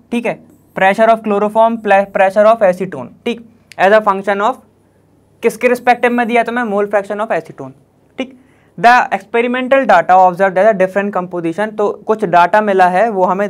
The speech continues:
दि-, दिखाया गया है, ठीक है। अब हमें बताना क्या है, हमें कुछ,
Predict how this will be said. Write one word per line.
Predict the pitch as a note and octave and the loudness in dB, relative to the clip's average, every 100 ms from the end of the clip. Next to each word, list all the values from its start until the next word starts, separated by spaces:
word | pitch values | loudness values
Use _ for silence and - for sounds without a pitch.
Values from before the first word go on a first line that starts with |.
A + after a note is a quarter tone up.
| D#3 | -6
दि-, | D#3+ D#3 | -8 -6
दिखाया | D#3+ D#3+ E3 F3+ | -8 0 2 2
गया | F3 D#3 | 0 -2
है, | G3 | -2
ठीक | G#3+ A#3 | -6 -6
है। | F#3 - _ | -8 -12 _
अब | F3+ | 2
हमें | G#3+ A#3 | 4 2
बताना | F#3+ F#3+ G#3+ A#3 | 2 2 0 0
क्या | G3+ | 2
है, | F#3 A3+ - _ - | 2 0 -6 _ 0
हमें | G3+ A3 | 2 2
कुछ, | A#3 A#3 | 0 -2